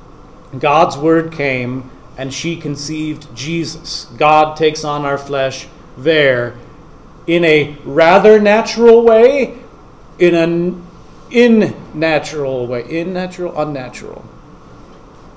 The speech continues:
Okay? Natural in the sense that it is, Mary is a woman just like all of you ladies, <laughs> right? Um,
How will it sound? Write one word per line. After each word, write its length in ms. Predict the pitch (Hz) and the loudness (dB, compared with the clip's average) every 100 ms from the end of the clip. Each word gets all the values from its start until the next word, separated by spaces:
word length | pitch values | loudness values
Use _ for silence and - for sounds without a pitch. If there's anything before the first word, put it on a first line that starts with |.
| - - | -20 -4
Okay? 400 | 147 160 185 - | 2 2 0 -6
Natural 600 | - 175 226 240 240 226 | -2 2 4 4 6 8
in 100 | 220 | 8
the 80 | 214 | 6
sense 340 | 214 214 214 220 | 6 6 6 6
that 180 | 202 | 4
it 100 | 196 | 6
is, 400 | 196 202 208 - 175 - - - - | 8 8 6 -2 -12 -14 -18 -20 -6
Mary 680 | 165 190 220 240 185 170 175 | 2 4 8 8 8 6 4
is 140 | 170 | 2
a 80 | 180 | 2
woman 600 | 175 214 185 180 196 - | 6 6 6 2 0 0
just 280 | 180 185 202 | 2 2 4
like 240 | 185 180 | 4 4
all 220 | 180 180 | 4 6
of 100 | 185 | 6
you 320 | 190 202 185 175 | 4 4 4 4
ladies, 720 | 156 160 147 131 113 - - - - - - | 2 4 2 0 -8 -10 -14 -18 -20 -20 -20
<laughs> 420 | - - - - | -20 -20 -20 -18
right? 440 | 135 151 160 208 - - - - - - | 0 4 6 4 0 -16 -20 -20 -20 -6
Um, 520 | 143 147 143 143 - | 0 2 2 -2 -12